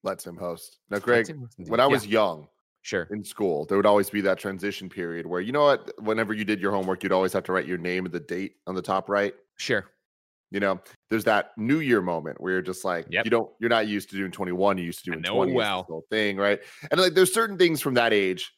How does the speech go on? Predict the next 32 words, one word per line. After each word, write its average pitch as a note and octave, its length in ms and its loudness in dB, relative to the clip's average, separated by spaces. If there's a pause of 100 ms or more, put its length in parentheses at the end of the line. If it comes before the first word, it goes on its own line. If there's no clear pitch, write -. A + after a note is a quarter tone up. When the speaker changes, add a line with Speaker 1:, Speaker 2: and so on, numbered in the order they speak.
(140)
Speaker 1:
cursive, F2+ 500 -2 (160)
that G#2+ 60 -4
just F#2+ 180 -8
go F#2+ 160 4
away. - 200 -8 (320)
You G2 80 -8
just F2+ 140 -12
never G#2+ 220 2
need F#2+ 140 -6
to F2+ 60 -12
use F2 180 -8
them E2 100 -10
again. E2+ 340 -4
It's F2 160 -12
like, F#2+ 100 -4
okay, A2+ 180 0
sure, A2+ 180 -2
you A2 120 2
have G#2+ 100 4
your F#2+ 80 -4
signature, G#2+ 560 -2
but, G#2+ 100 2
like, F#2+ 320 0 (1080)
when's D#3 180 4
the C#3 60 2
last B2+ 160 6
time A#2 160 4
you G2+ 80 2
Speaker 2:
Yeah. G2 60 2
Speaker 1:
wrote E2 100 -4
in D#2 40 -20
cursive? D#2+ 300 -8